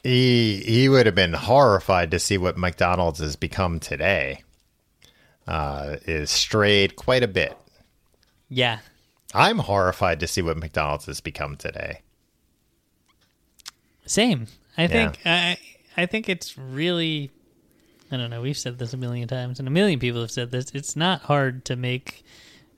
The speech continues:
Speaker 2: McDonald's back into the thing, like, just use, I
Speaker 1: Yeah.
Speaker 2: don't know, maybe it's too big. Maybe it's, it's too unwieldy an organization.
Speaker 1: Oh, cer-, yeah, certainly at this point, you know, I, I don't know. And I was gonna say that I think,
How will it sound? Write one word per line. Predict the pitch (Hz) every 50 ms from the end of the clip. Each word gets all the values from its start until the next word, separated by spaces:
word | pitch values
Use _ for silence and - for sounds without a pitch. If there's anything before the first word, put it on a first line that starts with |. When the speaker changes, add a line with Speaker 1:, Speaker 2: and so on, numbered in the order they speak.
| _ -
Speaker 2:
McDonald's | 139 135 123 - - - 131 131 131 131 123 120 120 120 -
back | - _ - 123 120 123 120 - -
into | 131 120 120 117 - 127
the | 127 - 110
thing, | - - 135 127 120 123 135
like, | 135 127 123 -
just | - - 123 - - - _ _ -
use, | 139 127 123 123 - - - - 147
I | -
Speaker 1:
Yeah. | 202 214 220
Speaker 2:
don't | 202 180
know, | 147 120
maybe | 117 131 160 180 185 196
it's | 185 175 -
too | - - 185 170
big. | 160 151 123 - - 147 - - _ _ _ _ _ _ _ -
Maybe | 147 147 160 160 165 160
it's, | 160 151 - -
it's | 160 151 - - -
too | - 190 185 180 170
unwieldy | 160 165 160 156 151 143 147 151 156 156 147 139 139 143 131 127 123 123 127 123 - _ _ _ _ _ - _ _ _ _ -
an | 147 131
organization. | 127 127 127 180 190 170 131 120
Speaker 1:
Oh, | 120
cer-, | 117 - - 196 226 240 202 - - -
yeah, | 147 135 131 110 76 73
certainly | - - 160 170 180 170 180 165 135
at | 101 76 -
this | 104 117 110
point, | - - - 104 90 82 78 73 71 71 - - - _ _ -
you | 107 110 107 104 101 95
know, | 90 82 78
I, | 80 80 92 98 98 95 87 - 95 92 90
I | 85
don't | 90 90 90 85 85
know. | 85 82 80 78 - - - - - -
And | - 147 165
I | 190
was | 208 202 170 -
gonna | - 190 165 120
say | 98 - - 165 160 131 104 90 90
that | 85 90 90 90 95
I | 98 95
think, | - - - 117 113 110 107 98 - -